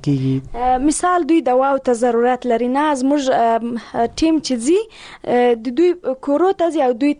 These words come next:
Speaker 2: دوا ورکوي تر څو چې دواو ته ضرورت لري. بیا وروسته همغه روانشناسان او مشاورین د دوی په کور کې دوی سره کار کوي. هم کوم خدمات چې دلته مرکز کې موږ مریضان ته لرو، هم هغه خدمات په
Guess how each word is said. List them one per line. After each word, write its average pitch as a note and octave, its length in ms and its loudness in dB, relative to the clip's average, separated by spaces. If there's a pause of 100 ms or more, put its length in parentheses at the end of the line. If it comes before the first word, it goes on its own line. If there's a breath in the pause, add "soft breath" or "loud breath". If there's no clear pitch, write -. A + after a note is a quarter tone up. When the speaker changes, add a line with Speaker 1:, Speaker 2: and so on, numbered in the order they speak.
(140)
Speaker 2:
دوا B3 360 0
ورکوي C4 400 0
تر B3 160 -4
څو C#4 180 -2
چې C4 100 -4
دواو B3 300 0
ته C#4+ 120 -8
ضرورت C4 360 0
لري. C4 200 0
بیا A#3 180 0
وروسته D4 360 -2
همغه D4+ 260 0
روانشناسان C#4+ 640 -2
او C#4 60 -2
مشاورین C4 400 0 (300 loud breath)
د - 20 0
دوی D4+ 220 2
په C#4 140 -4
کور D#4+ 300 0
کې A3+ 300 -4 (300 loud breath)
دوی B3 160 0
سره A#3+ 200 0
کار D4 280 -2 (100)
کوي. C#4+ 280 0 (260 loud breath)
هم B3 160 0
کوم C#4+ 420 0
خدمات B3 420 0
چې B3+ 80 -8
دلته B3 240 -2
مرکز A#3+ 420 0
کې - 100 -4
موږ C4 160 0
مریضان B3+ 380 0
ته B3+ 260 0
لرو، B3 320 0 (380 loud breath)
هم A3 280 0
هغه A3 460 0
خدمات B3 480 0 (360)
په - 60 -16